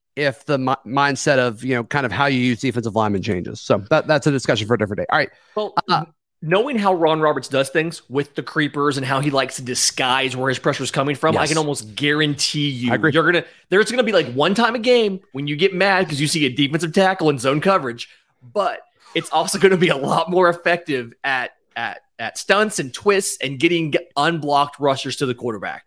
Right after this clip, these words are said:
Speaker 2: So
Speaker 1: Jason Jones interception. I'm calling it now. We get one this year.
Speaker 2: Big boy touchdown.
Speaker 1: <laughs>
Speaker 2: Let's
Speaker 1: Uh,
Speaker 2: see,
Speaker 1: all right,
Speaker 2: large man
Speaker 1: U-,
Speaker 2: rumble.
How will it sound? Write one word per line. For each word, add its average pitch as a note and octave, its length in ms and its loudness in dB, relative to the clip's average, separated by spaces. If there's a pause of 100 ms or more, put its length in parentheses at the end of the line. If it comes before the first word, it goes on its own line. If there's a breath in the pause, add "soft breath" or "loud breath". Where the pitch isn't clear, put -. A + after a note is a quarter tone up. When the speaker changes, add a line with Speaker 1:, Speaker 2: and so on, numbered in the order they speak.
Speaker 2:
So - 180 -8
Speaker 1:
Jason G#3+ 360 2
Jones F#3+ 380 2
interception. F3 640 2
I'm B2 80 -2
calling D3 320 2
it G#2 100 0
now. A2 240 2
We A#2+ 120 0
get B2 140 2
one A2+ 120 2
this G#2 200 -2
year. G2+ 240 -4
Speaker 2:
Big D#3 160 2
boy E3+ 180 4
touchdown. C#3+ 400 -2
Speaker 1:
<laughs> - 200 -4
Speaker 2:
Let's - 800 -2
Speaker 1:
Uh, F#3 260 4
Speaker 2:
see, C3+ 60 -4
Speaker 1:
all F#3 120 2
right, F3+ 80 -4
Speaker 2:
large D3+ 200 2
man G#3+ 100 4
Speaker 1:
U-, C3+ 80 0
Speaker 2:
rumble. A2 360 -8